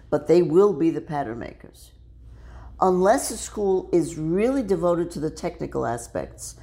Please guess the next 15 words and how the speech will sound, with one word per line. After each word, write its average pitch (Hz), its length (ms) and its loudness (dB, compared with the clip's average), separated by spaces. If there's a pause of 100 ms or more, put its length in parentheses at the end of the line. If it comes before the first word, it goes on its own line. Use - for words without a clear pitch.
(360)
like 160 260 2
L 139 160 0
A 127 100 -2
Trade - 360 -8
Tech - 320 -2
or 90 100 -2
something 147 420 -2
like 107 260 -6
that, 113 240 -8 (1200)
pattern 269 440 4
making 190 360 0
is 170 160 -2
second 180 540 -2
to 165 100 -8
design, 220 540 -2